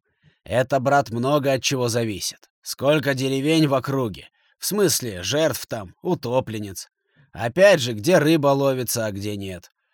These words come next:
Ух, даже и не скажу. В общем, много. А зачем тебе это надо? Теперь скажи, у кого из твоих знакомых детки есть? Куда этим-то доходягам деток иметь?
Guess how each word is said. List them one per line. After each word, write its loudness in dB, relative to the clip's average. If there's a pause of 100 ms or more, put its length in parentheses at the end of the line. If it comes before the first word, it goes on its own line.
(300)
Ух, -2
даже 2
и -2
не 0
скажу. -4 (360)
В -6
общем, 2
много. 2 (440)
А -4
зачем 2
тебе -2
это -6
надо? -12 (760)
Теперь 0
скажи, 0
у -4
кого 2
из 0
твоих -2
знакомых -2
детки -4
есть? -16 (420)
Куда 0
этим-то 0
доходягам -2
деток -6
иметь? -12